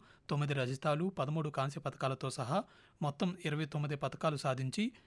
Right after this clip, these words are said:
ఈ సంవత్సరం పారా ఒలింపిక్స్లో భారత క్రీడా బృందం అత్యుత్తమ ప్రదర్శన కనబరిచింది.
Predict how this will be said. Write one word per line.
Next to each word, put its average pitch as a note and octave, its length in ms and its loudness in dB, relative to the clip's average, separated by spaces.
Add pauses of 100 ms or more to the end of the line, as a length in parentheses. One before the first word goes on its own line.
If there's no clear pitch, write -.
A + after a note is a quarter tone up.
(160)
ఈ E3+ 120 2
సంవత్సరం E3 440 0
పారా D#3 280 4
ఒలింపిక్స్లో C#3+ 580 0
భారత D3 400 4
క్రీడా C#3+ 320 2
బృందం C3+ 380 -2 (320)
అత్యుత్తమ E3 480 0
ప్రదర్శన C#3+ 420 0
కనబరిచింది. C3+ 720 0